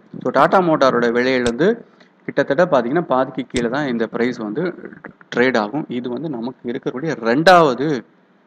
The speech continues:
benefits. ஏன் அப்படின்னா, இப்ப நான் ஒரு தோராயமா என்ன பண்ணியிருக்கேன்னா, இன்னைக்கு rate எடுத்திருக்கேன். இதுல வந்து ஒருத்தர் ஒரு லட்சம், ஒரு லட்ச ரூபா முதலீடு பண்றார் அப்படின்னு வச்சுக்குவோம். ஏன்னா, பிராக்டிக்கலா ஒர்க் அவுட் பண்ணும்போது தான் இந்த பங்குகள் நம்ம வச்சிருக்கிறதுனால benefits என்ன அப்படின்னு தெரியும்.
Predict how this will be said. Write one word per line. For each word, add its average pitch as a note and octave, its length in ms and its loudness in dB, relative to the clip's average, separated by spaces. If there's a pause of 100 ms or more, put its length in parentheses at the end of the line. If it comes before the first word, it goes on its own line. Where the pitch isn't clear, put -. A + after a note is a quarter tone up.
(1000)
benefits. A#2 560 -4
ஏன் A#2 320 0
அப்படின்னா, G#2+ 540 -6 (360)
இப்ப - 140 -4
நான் C#3 100 0
ஒரு B2 200 0 (120)
தோராயமா D#3+ 420 8
என்ன E3+ 160 4
பண்ணியிருக்கேன்னா, C#3 380 0
இன்னைக்கு C#3+ 380 0
rate D3+ 220 2
எடுத்திருக்கேன். C3+ 520 -2
இதுல C#3 140 0
வந்து C#3+ 380 -2
ஒருத்தர் F3+ 340 0 (540)
ஒரு D3+ 220 0
லட்சம், D#3 480 -4 (520)
ஒரு C#3 160 -2
லட்ச D3+ 200 -2
ரூபா D3 160 2
முதலீடு D3 520 2
பண்றார் A#2+ 340 4
அப்படின்னு A2+ 480 -4
வச்சுக்குவோம். A2+ 280 -6
ஏன்னா, C3 220 -2
பிராக்டிக்கலா F#3 440 4
ஒர்க் E3 240 4
அவுட் E3+ 140 -4
பண்ணும்போது C3 300 -2
தான் D#3 180 2
இந்த C#3 200 0
பங்குகள் D3 500 -2
நம்ம A2+ 300 -6
வச்சிருக்கிறதுனால C3+ 540 -6
benefits D3 440 -4
என்ன A2+ 300 -4
அப்படின்னு A#2 220 -8
தெரியும். A2 280 -8